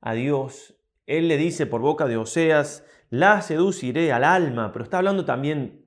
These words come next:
de todo el pueblo de Israel, "y la llevaré al desierto y le hablaré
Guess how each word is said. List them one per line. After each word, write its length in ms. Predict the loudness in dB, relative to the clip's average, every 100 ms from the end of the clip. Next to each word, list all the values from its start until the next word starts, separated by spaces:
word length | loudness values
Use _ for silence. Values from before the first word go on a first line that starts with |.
| _
de 200 | -4 -2
todo 160 | 0
el 120 | 0 2
pueblo 240 | 2 4
de 80 | 2
Israel, 460 | 2 2 2 0 -6 -18 -4
"y 120 | 2
la 160 | 6 6
llevaré 440 | 8 8 8 6
al 140 | 4 4
desierto 800 | 2 0 2 2 2 0 -2 -4 -16 _ _
y 140 | -6
le 200 | -2 0
hablaré 720 | 0 0 -2 -2 -2 -4 -6